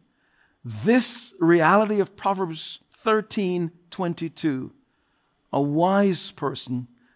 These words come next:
leaves an inheritance for their children's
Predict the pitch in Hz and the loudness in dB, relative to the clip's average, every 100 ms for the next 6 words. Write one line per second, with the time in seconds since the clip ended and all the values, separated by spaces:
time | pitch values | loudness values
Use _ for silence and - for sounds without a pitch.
0 | - 127 180 165 123 113 - - _ - | -4 4 6 4 2 -6 -14 -20 _ -4
1 | 139 131 123 - 185 156 139 120 120 - | -2 0 -2 -4 -4 -4 -6 -10 -12 -16
2 | - - _ _ _ 131 120 120 120 - | -20 -20 _ _ _ -4 -2 -4 -6 -6
3 | 156 131 120 120 117 - | -4 -4 -2 -2 -2 -4